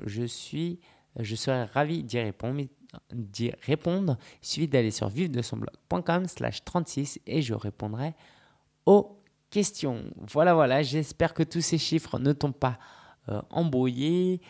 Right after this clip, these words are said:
Euh, j'espère que, surtout que ça va te faire réfléchir sur toi. Tu vas regarder tes chiffres, euh, différemment. Si, si tu n'as pas f-, commencé encore, je te recommande vivement, vivement,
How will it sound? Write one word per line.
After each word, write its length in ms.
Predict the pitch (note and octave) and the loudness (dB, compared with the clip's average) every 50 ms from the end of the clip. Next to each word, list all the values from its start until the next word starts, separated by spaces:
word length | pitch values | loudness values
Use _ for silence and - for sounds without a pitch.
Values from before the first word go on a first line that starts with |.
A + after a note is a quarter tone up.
| - - - - - - _ _ - - C3 | -20 -20 -20 -20 -20 -20 _ _ -18 -10 -8
Euh, 360 | A#2 A2+ A2 A2 G#2+ G#2+ G#2 G2+ | -6 -4 -4 -4 -4 -4 -6 -8
j'espère 760 | G2 - - - E3+ D#3 E3 - _ - - E3 D3+ - - | -8 -6 -2 0 0 0 -2 -6 _ -2 0 0 0 -2 -2
que, 280 | - C3 B2 - - _ - | -2 -2 -2 -2 -4 _ -12
surtout 420 | - - - E3 C#3 - - D#3+ | -10 -4 -2 -2 -2 0 -2 -4
que 80 | - - | -2 -2
ça 100 | - C3 | -2 0
va 100 | A#2+ A#2+ | 0 -2
te 100 | - - | -2 0
faire 160 | F#3 F#3+ E3 | 0 0 0
réfléchir 580 | C#3+ D3 C#3 - - B2+ B2 - - - - A3 _ _ _ _ _ _ _ _ - - - - - _ - | 0 -4 -4 -4 -4 -6 -6 -6 -8 -8 -10 -12 _ _ _ _ _ _ _ _ -20 -20 -20 -20 -20 _ -10
sur 260 | - - - B2 - | -4 -2 -2 -2 -2
toi. 360 | - - A#2+ A2+ A#2 C#3+ D#3+ | -2 -2 0 0 0 0 -2
Tu 180 | - - - A#2+ | -4 -8 -4 -4
vas 80 | B2+ | -4
regarder 360 | A#2 A#2+ A#2+ C#3+ C#3+ C3+ D3 C#3+ | -4 -2 -2 -4 -2 -2 -2 -4
tes 140 | - D3 | -2 -4
chiffres, 400 | C3+ - - - B2+ - - - | -6 -6 -6 -10 -12 -12 -10 -6
euh, 200 | B2+ A#2 A2 G#2+ - - - F3 G3 - | -4 -4 -4 -6 -8 -12 -18 -20 -20 -16
différemment. 640 | - A2+ C#3 - - E3 C#3+ B2 A2+ A#2 C3 D3+ E3 | -10 -10 -8 -4 -2 -2 -2 0 -2 -2 -4 -4 -4
Si, 340 | - - - - - F3 E3 - | -6 -6 -6 -6 -6 -8 -8 -8
si 540 | - - - - - - - - - - F3 | -8 -8 -8 -8 -8 -8 -8 -8 -8 -8 -8
tu 200 | - - - F#3 | -10 -8 -6 -2
n'as 140 | F3 E3 D3 | -2 -2 -2
pas 180 | - - F#3+ | 0 0 -2
f-, 340 | F3 - - - - _ _ _ | -2 -2 -10 -20 -20 _ _ _
commencé 500 | - - F3 E3+ D#3+ D#3+ D3 - - E3 | -4 -2 -2 0 0 -2 -4 -4 -4 -4
encore, 260 | D#3+ C#3+ - - C#3+ C#3 | -4 -6 -4 -6 -8 -8
je 100 | - - | -8 -8
te 60 | A2+ | -6
recommande 460 | G#2+ A2+ A2 - - A#2 A#2 A2+ - | -4 -4 -6 -6 -6 -8 -8 -8 -8
vivement, 720 | - G2+ G2 - - E3+ F#3 F3 E3+ D3 - D3 C#3 B2+ | -10 -12 -10 -8 -6 -4 -4 -4 -4 -4 -4 -4 -4 -4
vivement, 420 | A#2 A2 A2+ A2+ A2+ A#2 A2+ A#2 | -4 -6 -10 -10 -8 -8 -8 -8